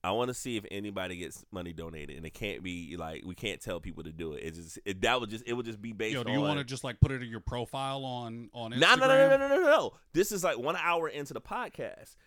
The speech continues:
Speaker 1: because this, if somebody hears this and send money, that, that means that there's a listener. You see what I'm saying?
Speaker 2: Okay.
Speaker 1: Like, that's, so that's the
Speaker 2: My
Speaker 1: trick.
Speaker 2: Cash App is dollar sign capital E Eric McFall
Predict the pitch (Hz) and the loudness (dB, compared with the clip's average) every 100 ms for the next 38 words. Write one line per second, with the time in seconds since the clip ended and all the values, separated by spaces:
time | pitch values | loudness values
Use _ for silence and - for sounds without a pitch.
0 | _ - 120 135 160 214 - - - - | _ -4 0 2 2 -2 0 -2 -2 0
1 | 202 233 196 170 143 123 117 _ _ _ | 0 2 0 0 -4 -8 -12 _ _ _
2 | - - 190 208 202 135 113 98 - 107 | -18 -10 -2 0 0 0 -6 -6 -8 -12
3 | - 123 110 147 139 113 104 - 110 110 | -8 -10 -8 -8 -6 -6 -6 -6 -6 -6
4 | 107 95 90 - _ 87 98 90 87 101 | -8 -8 -10 -12 _ -12 -10 -8 -8 -10
5 | - - _ _ _ _ _ _ _ _ | -12 -20 _ _ _ _ _ _ _ _
6 | _ _ _ - 123 110 110 - 120 127 | _ _ _ -14 -8 -6 -4 -4 -2 -2
7 | 127 151 135 143 190 - 180 139 170 - | -2 0 4 8 8 8 2 4 4 2
8 | 147 147 202 185 196 185 185 190 175 131 | -2 2 4 2 0 -2 -4 -6 -8 -6
9 | 139 143 156 143 143 131 151 - 123 110 | -6 -4 -6 -8 -8 -8 -10 -8 -8 -8
10 | 139 151 135 127 127 143 - 123 135 131 | -8 -8 -8 -10 -10 -12 -10 -10 -10 -12
11 | 147 - 135 117 131 196 | -14 -10 -6 -4 -6 -10